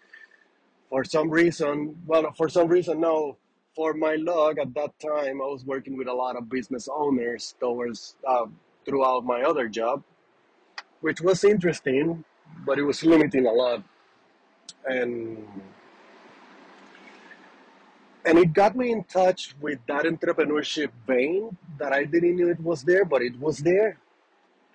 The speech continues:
And I started to pick up the trail. And, and from there,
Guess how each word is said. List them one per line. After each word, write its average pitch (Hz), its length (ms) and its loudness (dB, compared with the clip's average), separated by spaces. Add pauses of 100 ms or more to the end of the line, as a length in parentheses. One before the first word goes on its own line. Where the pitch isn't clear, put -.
(420)
And 165 160 0
I 180 80 4
started 202 480 -2
to 139 80 -14
pick 135 220 -2
up 135 180 -2
the 127 80 -6
trail. 104 480 -6 (1900)
And, 156 960 2 (800)
and 151 160 -2
from 147 220 2
there, 190 320 4